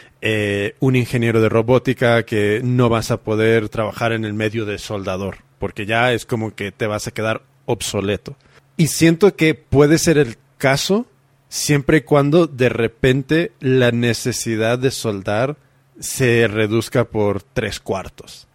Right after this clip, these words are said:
¿sabes? Donde ya de repente nada en el mundo tiene que ser soldado. Entonces, aquí con el tema este es como, estoy de acuerdo contigo, pero que podría ser así,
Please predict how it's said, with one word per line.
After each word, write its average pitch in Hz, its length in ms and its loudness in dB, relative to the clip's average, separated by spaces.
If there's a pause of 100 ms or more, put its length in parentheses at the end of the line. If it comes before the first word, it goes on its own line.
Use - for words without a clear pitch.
(100)
¿sabes? 95 340 -8
Donde 104 300 -4
ya 120 180 2
de 135 120 4
repente 131 540 -2 (360)
nada 123 320 2
en 123 80 0
el 113 140 2
mundo 123 300 2
tiene 117 220 -2
que 113 120 -4
ser 120 200 -4
soldado. 101 640 -4 (420)
Entonces, 117 520 0 (400)
aquí 185 320 0
con 208 160 4
el 147 100 -2
tema 151 320 0
este 151 220 -2
es - 80 -4
como, 131 260 0 (160)
estoy 139 240 0
de 196 60 4
acuerdo 170 340 4
contigo, 151 580 0 (440)
pero 120 1000 6
que 139 160 4
podría 135 440 4
ser 156 180 4
así, 139 320 2